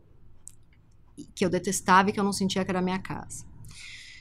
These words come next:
E quando eu comecei a ter as crises de angústia muito forte no Rio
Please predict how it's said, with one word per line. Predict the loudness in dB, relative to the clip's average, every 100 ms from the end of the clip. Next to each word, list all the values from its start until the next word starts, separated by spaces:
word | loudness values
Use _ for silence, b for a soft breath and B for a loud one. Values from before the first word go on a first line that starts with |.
| B B -20 -20 -20 0
E | 2
quando | 8 8
eu | 10
comecei | 10 10 8
a |
ter | 6
as | 4
crises | 6 4 4
de | 4
angústia | 2 2 2
muito | 2 2
forte | 2 2 2 -2
no | -2
Rio | 2 4 4 2